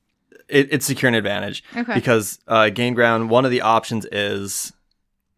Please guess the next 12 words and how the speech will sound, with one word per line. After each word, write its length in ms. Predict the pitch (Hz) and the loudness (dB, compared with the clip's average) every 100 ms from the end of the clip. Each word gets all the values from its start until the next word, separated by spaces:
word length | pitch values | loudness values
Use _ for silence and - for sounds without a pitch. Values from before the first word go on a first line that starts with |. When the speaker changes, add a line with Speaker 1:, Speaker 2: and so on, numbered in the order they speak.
| _ - 139 - | _ -20 -16 -6
Speaker 1:
because 340 | 135 143 139 | -4 0 0
gain 180 | 143 143 | 0 0
ground 240 | 131 127 | 2 2
involves 460 | 123 113 110 104 - | 2 2 0 0 -6
marking 400 | 117 113 113 113 | 0 2 2 -4
progress 500 | - 104 104 110 110 | 0 2 4 2 2
in 200 | - 107 | -2 -6
the 80 | 98 | -2
fight 380 | 104 101 107 - | 2 2 2 -2
and 220 | 104 98 | -4 -4
secure, 340 | - 95 - 101 | -6 -8 -8 -4
and 280 | 107 101 98 | -4 -4 -8